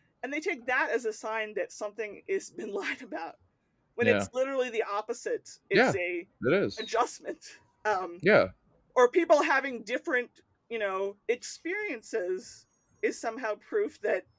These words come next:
Speaker 1: it's a lie. Whereas if everyone's
Speaker 2: Right.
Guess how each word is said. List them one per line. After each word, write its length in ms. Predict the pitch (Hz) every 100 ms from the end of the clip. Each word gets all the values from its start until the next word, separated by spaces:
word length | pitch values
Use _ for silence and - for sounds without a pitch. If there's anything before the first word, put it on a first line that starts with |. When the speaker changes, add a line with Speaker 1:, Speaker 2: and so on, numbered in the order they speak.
| -
Speaker 1:
it's 180 | 226 -
a 80 | 220
lie. 520 | 196 185 185 202 220 - _ _ _
Whereas 320 | - 254 247 240
if 120 | 247 240
everyone's 640 | 311 349 339 320 294 269
Speaker 2:
Right. 340 | 110 104 101